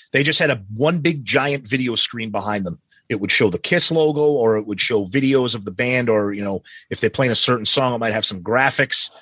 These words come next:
Um, it had, you know, obviously the areas for the bombs and the flash pots and the fire and stuff. But the stage itself, there was a lot of room between the edge of the stage and Eric Singer's drums. There's not, it's just, they're just kinda walking around. There's not a lot going on.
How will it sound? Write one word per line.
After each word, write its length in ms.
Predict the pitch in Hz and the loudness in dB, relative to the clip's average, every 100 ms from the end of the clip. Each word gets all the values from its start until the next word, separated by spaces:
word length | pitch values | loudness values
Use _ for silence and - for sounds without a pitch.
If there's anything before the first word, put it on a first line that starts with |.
| _ _ - | _ _ -8
Um, 460 | 113 113 110 107 110 | -4 -2 -4 -4 -4
it 100 | 110 | -2
had, 320 | 120 120 110 | 0 0 0
you 60 | 120 | 2
know, 240 | 110 104 - | 2 0 0
obviously 380 | 127 120 123 127 | 0 2 -2 -2
the 120 | 120 | 0
areas 440 | 127 127 127 123 | 2 2 2 0
for 80 | - | 0
the 80 | 110 | -2
bombs 500 | 101 113 117 120 107 | 0 2 2 0 -4
and 80 | 110 | -8
the 40 | |
flash 420 | - 120 110 - | -8 -2 0 0
pots 320 | - 113 110 117 | 0 0 0 -4
and 60 | |
the 40 | 107 | -6
fire 360 | - 117 113 | -2 0 0
and 80 | 104 | 0
stuff. 300 | - 107 - _ - _ | 0 0 -2 _ -20 _
But 120 | - | 0
the 80 | - | 2
stage 500 | - - 156 214 269 | 2 2 2 0 0
itself, 580 | 170 - - 185 175 - | 0 2 2 2 0 -2
there 100 | 123 | -4
was 80 | 120 | -4
a 60 | 117 | -4
lot 500 | 104 110 127 170 226 | -4 0 2 2 2
of 120 | 208 | 2
room 580 | 143 143 196 185 101 95 _ _ | 0 0 2 0 -4 -12 _ _
between 760 | 120 - - 160 160 151 143 131 _ _ _ | -8 -6 -2 2 2 2 0 -4 _ _ _
the 200 | - 120 - | -10 -8 -2
edge 260 | 156 175 175 | 0 2 2
of 120 | 151 | 2
the 80 | 139 | 2
stage 680 | - 160 156 151 147 - - | 2 2 2 2 0 -2 -6
and 180 | 120 120 - | -8 -6 -2
Eric 320 | 139 147 143 | 2 2 0
Singer's 480 | - - 135 120 95 | 0 2 0 0 -2
drums. 640 | 98 107 127 117 90 - | -6 0 0 0 -2 -6
There's 180 | - 92 | -6 -4
not, 320 | 117 143 147 | 0 0 0
it's 340 | 131 127 127 - | -2 0 0 0
just, 260 | 143 - 135 | -2 -2 -2
they're 80 | |
just 180 | 123 147 | 0 0
kinda 160 | 180 143 | 2 0
walking 360 | 117 131 135 | 2 0 -2
around. 300 | 113 110 123 95 | -4 -4 -4 -6
There's 120 | 98 | -4
not 200 | 139 139 | 0 2
a 20 | |
lot 260 | 127 123 - | 2 0 -2
going 220 | 113 104 | -6 -4
on. 180 | 117 | -6